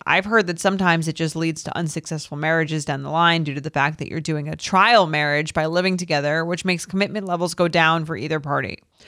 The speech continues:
There's real research behind this. A small part of me, especially in the past, would have wanted to do the move-in thing, but after some thought and growth, I feel like if you believe that you're committed enough to live together, why not just get married? We do trips all the time, and I stay at his place usually two to three days out,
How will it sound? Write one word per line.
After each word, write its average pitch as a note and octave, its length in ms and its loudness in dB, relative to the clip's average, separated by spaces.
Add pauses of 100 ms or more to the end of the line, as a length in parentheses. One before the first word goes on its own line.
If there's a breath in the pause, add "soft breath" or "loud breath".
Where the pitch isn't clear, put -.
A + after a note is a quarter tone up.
(200 loud breath)
There's F3+ 220 0
real A3 280 10
research C#4 520 2
behind D3 360 -2
this. - 360 -12 (580 soft breath)
A F#3+ 80 0
small B3+ 260 6
part A#3+ 260 6
of F3+ 100 -2
me, F3 140 2
especially F#3 500 2
in F3+ 80 0
the E3+ 60 -2
past, D#3 380 4
would E3+ 80 -6
have E3 80 2
wanted E3+ 300 2
to E3 140 -6
do F3 100 2
the D#3+ 100 -2
move-in E3+ 380 2
thing, D3+ 320 -4
but E3 100 2
after G#3 300 0
some G#3 180 -2
thought G#3 420 6
and F#3 180 -6
growth, G3 360 6
I G3 120 -2
feel A3+ 180 0
like A3 140 4
if G3+ 100 -2
you G3+ 80 -2
believe G#3+ 380 0
that A#3 80 -4
you're F#3 100 -6
committed F#3+ 420 0
enough F3 220 2
to F3+ 80 -8
live G#3+ 180 2
together, E3 420 2
why E3 280 2
not F3+ 200 4
just F3 200 -4
get F3 120 -2
married? F3 400 0 (580 loud breath)
We A3 100 2
do C4 140 4
trips B3+ 280 2
all A#3 160 8
the A3+ 100 0
time, A3+ 380 4
and D#3 160 -2
I D3+ 160 4
stay F#3 240 0
at F3 80 4
his E3 160 0
place E3+ 380 0
usually F3 340 -2
two F#3 200 0
to F3 60 4
three F3 220 0
days E3+ 260 0
out, E3 180 2